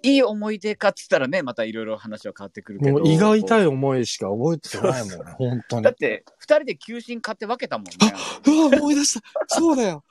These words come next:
Speaker 2: 救診初めて飲んだんだよ、この公演の時。
Speaker 1: そう、人生で初めて僕らが飲んだ時だよね。
Speaker 2: ゆうちゃんに俺、「やばいんだけど、動悸がするんだけど」つってゆうちゃんに言ってさ、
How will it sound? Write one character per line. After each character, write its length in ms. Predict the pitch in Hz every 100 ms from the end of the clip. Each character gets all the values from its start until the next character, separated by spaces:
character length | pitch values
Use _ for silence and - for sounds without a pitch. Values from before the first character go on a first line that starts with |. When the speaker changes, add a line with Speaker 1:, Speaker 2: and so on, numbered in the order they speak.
| _
Speaker 2:
救 200 | - 269
診 200 | 302 311
初 180 | 247 269
め 80 | 311
て 100 | 202
飲 100 | 185
ん 80 | 165
だ 100 | 123
ん 40 |
だ 60 | 117
よ、 60 | 110
こ 80 |
の 80 | 135
公 120 | -
演 100 | 139
の 0 |
時。 60 | 139
Speaker 1:
そ 60 | 180
う、 40 |
人 240 | 160 277 262
生 220 | 254 202
で 80 | 175
初 240 | 170 214
め 80 | 226
て 100 | 151
僕 180 | 147 151
ら 100 | 131
が 80 | 123
飲 100 | 135
ん 40 |
だ 80 | 110
時 180 | 87 92
だ 60 |
よ 80 | 90
ね。 180 | 113 165 -
Speaker 2:
ゆ 140 | 226
う 40 | 226
ち 80 |
ゃ 40 | 165
ん 60 |
に 40 | 131
俺、 200 | 123 135
「や 100 | 131
ば 140 | 151 202
い 40 |
ん 20 |
だ 80 | 127
け 80 | 107
ど、 120 | 107
動 180 | 113 190
悸 140 | -
が 100 | 208
す 120 | -
る 60 | 196
ん 40 |
だ 80 | 151
け 60 | 110
ど」 80 | 101
つ 80 | -
っ 20 |
て 80 | 123
ゆ 140 | 156
う 60 | 190
ち 80 | 139
ゃ 20 |
ん 60 | 110
に 80 |
言 80 | 110
っ 20 |
て 160 | 123 -
さ、 280 | - 123